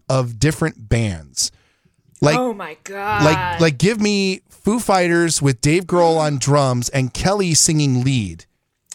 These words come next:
Speaker 2: Well, that's like, um, with, okay, so for anyone who may not be a Foo Fighters fan, um, the last year or two,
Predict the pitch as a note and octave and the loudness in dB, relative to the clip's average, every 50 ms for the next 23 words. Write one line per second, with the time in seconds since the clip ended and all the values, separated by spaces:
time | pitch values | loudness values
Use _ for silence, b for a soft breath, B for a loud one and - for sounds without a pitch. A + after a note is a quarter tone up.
0 | - _ - D4+ D4+ F4 F4 F4+ F4 - F#4 F4 E4+ E4 E4 E4 - D#4 D#4 D4 | -20 _ -10 -4 -2 0 0 0 -2 -2 0 0 2 2 0 -2 -4 -2 -2 0
1 | D4 C#4+ C4+ C4 B3+ A#3+ - - B3 C4 B3+ - - - B3 C4 C4 A3 G#3 - | 0 -2 -4 -4 -6 -8 -10 -8 -8 -8 -8 -8 -12 -14 -8 -6 -4 -4 -4 -4
2 | - A#3+ A#3+ A#3+ A3+ A3 G#3 - B3 A3 A#3 B3 B3+ C4 B3+ B3+ B3 A#3+ A#3+ A#3 | -4 -4 -4 -4 -4 -6 -6 -6 -8 -8 -8 -8 -8 -8 -6 -8 -8 -8 -10 -14
3 | G#3 G#3 A3 A3 A3+ A3+ A3 A3 A3 G#3+ G#3 G3+ G3+ G3 F3+ - - _ _ - | -14 -12 -10 -8 -8 -6 -6 -6 -6 -6 -8 -8 -8 -12 -16 -18 -20 _ _ -10
4 | G#3+ A3+ A3 A3 G#3+ G#3+ G#3 - G#3+ G#3+ G3+ F#3+ - C#4+ C#4 C4+ B3 G#3+ G3+ - | -8 -6 -2 -2 -2 -2 -4 -6 -8 -8 -8 -8 -10 -8 -4 -2 -2 -2 -2 -4
5 | - - G3 F#3+ F#3 F#3 F#3+ G3 - - F#3+ F#3 F#3 F#3 F#3 F3+ D3+ - _ _ | -6 -8 -6 -6 -6 -8 -10 -12 -10 -8 -8 -6 -6 -8 -10 -14 -18 -20 _ _
6 | _ _ _ _ _ _ _ - G3+ G#3+ A3+ B3 C4 B3+ - - A#3 A#3 B3 B3+ | _ _ _ _ _ _ _ -10 -4 -2 0 0 0 -2 -6 -6 -6 -4 -4 -4
7 | A#3+ A#3 - G#3 F#3+ F3+ F3+ F3 F3 F#3 | -6 -6 -8 -8 -8 -6 -6 -6 -8 -10